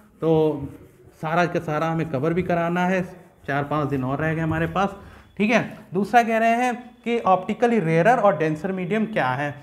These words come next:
तो फिर से समझा देते हैं हम, समझा दिया था, फिलहाल फिर से समझा देते हैं कि देखिए, अगर कोई लाइट एंटर कर रही है एक मीडियम से दूसरे मीडियम में,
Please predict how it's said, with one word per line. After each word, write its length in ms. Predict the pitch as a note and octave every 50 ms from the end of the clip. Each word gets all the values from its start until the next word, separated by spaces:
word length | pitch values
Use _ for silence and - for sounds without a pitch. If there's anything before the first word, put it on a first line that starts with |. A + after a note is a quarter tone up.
| - - - -
तो 60 | F3+
फिर 160 | - - G#3 G3
से 120 | A#3+ B3+
समझा 340 | G#3+ A3 G3+ G3 F#3 F#3+ F3 F3
देते 220 | F3 E3+ - F3
हैं 220 | E3+ E3+ F#3 G3 G#3
हम, 180 | A3+ A#3+ A#3+ A3 - - - - - - - _ _ _ _ _ _ _ _ - - - -
समझा 260 | - D#3+ D#3+ F3 F#3+ F#3
दिया 260 | F#3 E3+ F#3+ G3+ G3
था, 160 | F#3 F#3 E3+
फिलहाल 280 | - F3+ F3+ F#3+ G3 F#3+
फिर 160 | F#3+ D#3+ C#3+
से 140 | - - F#3+
समझा 300 | G3+ F#3 D#3+ D3 D3 C#3+
देते 180 | C3+ C3 D#3 D3+
हैं 260 | D3 F3 G3+ G3+ - - - - - - - _
कि 80 | G#3+ G#3
देखिए, 440 | - - G#3 G#3+ A3 E3+ C#3 - - - - - - -
अगर 280 | F#3+ F#3 F3+ B3+ B3 A#3+
कोई 200 | B3+ A#3+ A#3 A3 G#3 G3 G#3 F#3
लाइट 520 | E3+ E3 D#3+ E3 E3+ G3 A3+ A3 A3 F#3
एंटर 280 | F3 F3 F3+ - G3+ G#3
कर 180 | - F#3 E3+
रही 260 | E3 F3 E3+ F3+ F#3 F3
है 180 | F3 G3+ F#3 D3+ A#2 - - - - - - _ _ _ _ _ _ _ _ _ _ -
एक 200 | F#3+ G3+ G3 G3+
मीडियम 280 | F#3+ F#3 F3 G3 G3+
से 120 | G3 G3 G3
दूसरे 320 | D#3 F3 E3 D#3 - E3+ D#3+
मीडियम 320 | D3+ D3 C3+ C3 B2+ B2
में, 180 | A#2 A#2 A2+